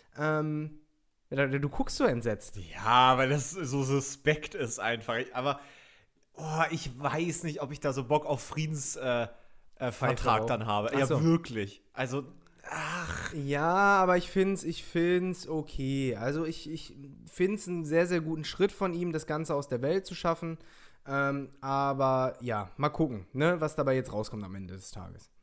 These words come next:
Speaker 2: Ja.
Speaker 1: Das war die Geschichte. So hat meine Woche begonnen, nachdem ich dir letzte Woche noch runtergebetet hab, was alles so davor die Woche war.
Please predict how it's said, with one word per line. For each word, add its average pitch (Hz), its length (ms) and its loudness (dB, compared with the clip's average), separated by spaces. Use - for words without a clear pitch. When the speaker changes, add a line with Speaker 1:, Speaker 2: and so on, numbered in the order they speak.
Speaker 2:
Ja. 101 280 -4
Speaker 1:
Das 185 280 6
war 190 300 0
die 233 140 -2
Geschichte. 123 400 -4
So 160 200 2
hat 196 80 4
meine 185 280 4
Woche 208 240 4
begonnen, 113 320 0
nachdem 127 260 -2
ich 151 60 -6
dir 151 100 -2
letzte 156 260 -2
Woche 175 200 -2
noch 160 160 -2
runtergebetet 165 580 -2
hab, 151 160 -2
was 156 220 0
alles 151 280 -4
so 147 380 0
davor 143 300 -2
die 131 100 0
Woche 104 180 -4
war. 92 220 -8